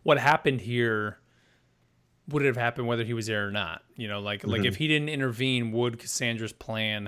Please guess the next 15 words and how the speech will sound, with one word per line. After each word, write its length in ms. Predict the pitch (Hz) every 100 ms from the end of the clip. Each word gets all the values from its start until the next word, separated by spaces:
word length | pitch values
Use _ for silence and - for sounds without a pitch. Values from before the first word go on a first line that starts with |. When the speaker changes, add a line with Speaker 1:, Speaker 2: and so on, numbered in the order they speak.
| -
Speaker 1:
have 540 | 110 101 98 98 95 - _ _ _ -
been 200 | 127 120
fulfilled? 720 | - - - 190 165 131 123
And 180 | - 147
because 460 | 147 127 147 156 135
they 140 | 135
were 160 | 120 117
there 240 | 120 117
and 120 | 110
stopped 460 | - - 151 185 -
it, 240 | 104 101 _ _ _ _ _ _ _ _ _ _ _ - _ _ _ _ _ 135
what 140 | 143
did 80 | 123
that 160 | 110 -
Speaker 2:
Mm-hmm. 220 | 127